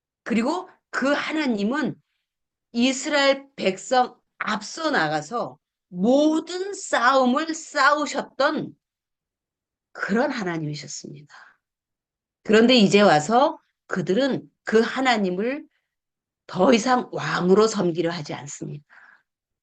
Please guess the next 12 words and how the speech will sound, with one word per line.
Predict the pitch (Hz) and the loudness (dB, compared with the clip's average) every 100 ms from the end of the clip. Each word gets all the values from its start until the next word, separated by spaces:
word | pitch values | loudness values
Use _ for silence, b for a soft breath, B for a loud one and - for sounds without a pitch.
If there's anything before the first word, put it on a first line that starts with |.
| _ _ _ _ _ _ - | _ _ _ _ _ _ 0
왜냐하면 | 180 196 175 180 185 | 6 8 8 6 4
거기에는 | 135 160 226 214 175 233 208 143 _ _ _ _ _ _ _ _ - | 2 0 2 2 2 2 -2 -6 _ _ _ _ _ _ _ _ -6
이 | 202 | -4
순종이라고 | - 359 359 349 320 277 214 190 | -2 -4 0 2 4 6 6 6
하는 | 170 156 180 240 170 143 _ _ _ _ _ _ - | 2 0 -2 -2 -4 -6 _ _ _ _ _ _ 0
이 | 240 269 | 2 2
지긋지긋한 | - - 294 370 381 294 247 247 233 151 143 147 175 | 0 -2 0 0 0 0 0 0 -2 0 -2 -8 -12
자기 | 214 254 262 | -4 0 4
마음대로 | 240 214 220 214 | 6 6 4 2
할 | 220 | 0
수 | 208 - | -2 -4
없는 | 185 175 233 247 143 | -2 -2 -2 -2 -6